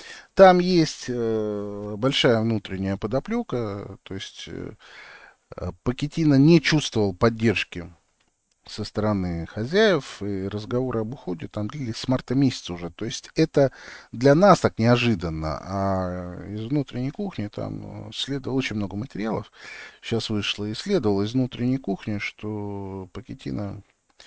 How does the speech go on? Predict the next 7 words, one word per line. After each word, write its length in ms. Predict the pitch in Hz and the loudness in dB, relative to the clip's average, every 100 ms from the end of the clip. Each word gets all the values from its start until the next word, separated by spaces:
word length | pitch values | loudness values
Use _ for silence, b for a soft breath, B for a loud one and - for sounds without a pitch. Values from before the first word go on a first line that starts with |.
| B B B | B B B
имеет 340 | 123 147 147 | 8 10 10
большие 540 | 107 110 165 170 185 165 | 10 12 12 12 6 6
шансы 1080 | - 196 202 - 113 104 98 92 92 90 87 | 6 6 6 2 2 4 2 2 0 -2 -4
в 80 | - | -4
команде 520 | 113 139 165 143 123 | -2 2 0 0 -2
не 140 | 117 | -2
задержаться. 800 | 117 113 113 104 90 80 - 80 | -4 -4 -6 -4 -6 -6 -10 -12